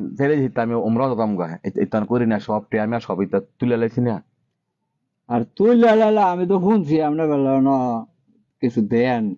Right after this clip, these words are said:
Speaker 2: তো আমার হাজার পাঁচেক টিয়া হইলে চলবে।
Speaker 1: হুম?
Speaker 2: হাজার পাঁচেক টিয়া হইলে চলবে, বেশি লাগতো না। তো আমি বেটা
Speaker 1: মানে,
Speaker 2: বানতারি।
Speaker 1: তুমি খবর জানো নি? মানে, পাঁচ হাজার টিয়া নিবা,
Speaker 2: হ্যাঁ।
Speaker 1: হাজারে গেলাম দুইশো টিয়া, বুঝছো?
Speaker 2: হাজারে দুইশো?
Speaker 1: হ্যাঁ।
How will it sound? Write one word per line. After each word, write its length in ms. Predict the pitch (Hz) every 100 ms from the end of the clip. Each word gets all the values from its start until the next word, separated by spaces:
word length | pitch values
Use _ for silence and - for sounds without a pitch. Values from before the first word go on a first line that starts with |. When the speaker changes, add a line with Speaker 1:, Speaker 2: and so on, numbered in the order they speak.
| _ _
Speaker 2:
তো 80 | 117
আমার 500 | 123 117 117 123 127
হাজার 320 | 147 196 196
পাঁচেক 340 | 202 196 151 -
টিয়া 160 | 170
হইলে 280 | 165 127 117
চলবে। 380 | - 143 101 90 _ _ 92
Speaker 1:
হুম? 360 | 104 123 160 156
Speaker 2:
হাজার 360 | 135 196 208
পাঁচেক 360 | 208 208 240 -
টিয়া 180 | 117 120
হইলে 260 | 208 196
চলবে, 340 | - 104 98 90 _ _ _ _
বেশি 200 | 165 135
লাগতো 340 | 139 131 104
না। 80 | 95 90 _ _ _ _ _ _ _ _ _ _ _ _ _
তো 100 | 156
আমি 160 | 180 135
বেটা 320 | 139 120 139
Speaker 1:
মানে, 160 | 127
Speaker 2:
বানতারি। 220 | 117 110 120
Speaker 1:
তুমি 280 | 123 127
খবর 340 | 123 131 131 123
জানো 260 | 127 117
নি? 260 | 104 104 92
মানে, 300 | - - 95 -
পাঁচ 140 | 123
হাজার 220 | 123 123 120
টিয়া 180 | 113 110
নিবা, 440 | 123 123 107 90 76
Speaker 2:
হ্যাঁ। 280 | 120 127 117 - _
Speaker 1:
হাজারে 340 | 107 107 113 113
গেলাম 260 | 113 98
দুইশো 300 | 95 110 95
টিয়া, 140 | 85 90
বুঝছো? 440 | 95 85 73 65 - _ _ _ _
Speaker 2:
হাজারে 440 | 120 135 147 156 127
দুইশো? 600 | 110 170 139 131 147 139
Speaker 1:
হ্যাঁ। 520 | 120 - 87 82 73